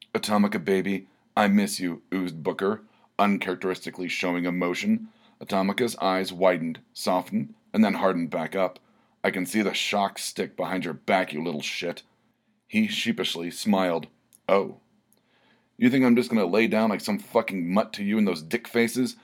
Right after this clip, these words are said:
The company experimented on people just to get their tiny erections from seeing how far they could go without getting caught. It was dumb shitty luck that Overdrive unlocked the gene that gave us our powers. Just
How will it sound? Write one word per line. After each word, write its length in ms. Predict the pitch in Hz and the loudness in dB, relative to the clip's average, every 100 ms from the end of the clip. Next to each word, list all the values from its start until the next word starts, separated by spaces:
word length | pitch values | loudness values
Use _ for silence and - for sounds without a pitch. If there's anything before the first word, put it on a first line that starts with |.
| _ | _
The 80 | - | -12
company 300 | - 117 107 | -2 -2 0
experimented 560 | 104 - 113 110 107 92 | -4 -4 2 2 2 0
on 140 | 95 | -2
people 360 | - 107 107 92 | -2 -4 -2 -4
just 300 | - 110 - | -2 -4 -4
to 80 | 90 | -6
get 180 | 107 | -6
their 120 | 90 85 | -6 -8
tiny 340 | - 110 104 | -4 0 2
erections 480 | 92 104 101 87 - | 2 2 0 -6 -6
from 100 | 82 | -8
seeing 220 | - 98 | -8 -6
how 140 | 98 | -4
far 260 | 98 104 104 | 0 2 2
they 100 | 92 | 2
could 240 | - 85 | -6 -8
go 180 | 98 101 | -2 0
without 300 | 95 104 98 | 0 0 -2
getting 240 | - 90 82 | -2 -4 -4
caught. 400 | - 107 95 _ _ _ _ _ _ | 2 2 2 _ _ _ _ _ _
It 140 | 87 78 | -6 -6
was 140 | 76 | -8
dumb 340 | 73 113 110 | -2 4 4
shitty 280 | 120 117 127 | 2 2 2
luck 200 | 104 95 | 2 2
that 140 | 107 107 | 0 0
Overdrive 380 | 101 92 95 | 0 2 2
unlocked 300 | 92 92 95 | 2 -2 -2
the 80 | 113 | -4
gene 220 | 95 101 | -4 -2
that 160 | 92 - | -2 -2
gave 180 | 104 95 | 0 2
us 120 | - | 0
our 100 | 80 | -4
powers. 520 | - 101 90 78 - _ _ - | -2 0 0 -2 -8 _ _ -12
Just 460 | 92 98 90 - | 0 2 2 -2